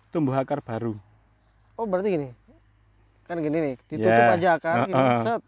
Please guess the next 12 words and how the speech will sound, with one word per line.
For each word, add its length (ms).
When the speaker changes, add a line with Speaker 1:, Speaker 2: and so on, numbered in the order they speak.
Speaker 2:
tutup. 180
Speaker 1:
Mm-mm. 300
Speaker 2:
Akarnya 240
keluar 320
baru 240
nih. 60
Speaker 1:
Keluar, 300
heeh. 360
Speaker 2:
Wah, 260
luar 160
biasa 300
tuh. 140